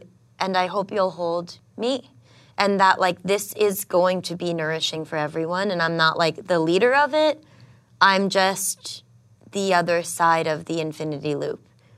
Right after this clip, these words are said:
And, and you can do it with me, and you can do it with the person next to you, and the person behind you in the audience, and it's, like, all there.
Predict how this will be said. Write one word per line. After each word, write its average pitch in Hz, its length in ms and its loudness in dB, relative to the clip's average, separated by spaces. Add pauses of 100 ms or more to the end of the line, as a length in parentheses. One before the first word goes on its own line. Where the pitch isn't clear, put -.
(340)
And, 156 600 -6 (840)
and 180 160 0
you 180 80 0
can 185 180 -4
do 180 120 2
it 143 160 4
with 160 120 2
me, 254 320 4
and 202 80 2
you - 60 -8
can 180 140 -4
do 170 80 0
it 170 60 0
with - 100 -4
the 165 60 -4
person - 280 -6
next 233 320 -2
to 254 80 -4
you, 240 240 4
and 214 180 -4
the - 60 -12
person 202 300 -10
behind 233 360 -2
you 220 60 0
in 220 140 0
the 208 80 -2
audience, 202 440 0
and 165 140 -4
it's, - 260 -10
like, - 200 -10
all 160 220 -6
there. - 340 -18